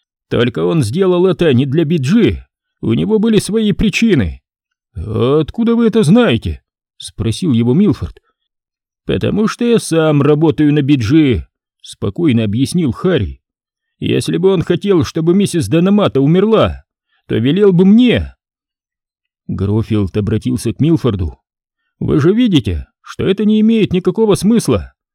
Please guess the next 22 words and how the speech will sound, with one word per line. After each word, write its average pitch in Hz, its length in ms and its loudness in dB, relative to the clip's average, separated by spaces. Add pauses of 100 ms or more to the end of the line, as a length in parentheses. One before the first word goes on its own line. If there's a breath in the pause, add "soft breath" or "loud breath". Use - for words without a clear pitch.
(140)
правда?" 147 600 0 (840)
"Нет, 123 800 0
не 120 180 4
вижу. 160 640 0 (320)
Куда 104 280 -2
вы 226 120 -2
его 226 160 0
посадите, 180 540 0
Харри?" 175 540 0 (680)
Казалось, 110 640 -4
Милфорд 127 480 -2
не 120 80 2
удивился 123 580 -2
и 85 160 -4
не 185 120 0
встревожился, 113 960 -2 (420)
узнав, 117 540 -2
что 107 160 -6
Харри 151 460 -4 (340)
оказался 131 600 -2
человеком 143 600 -2
Биджи. 123 540 0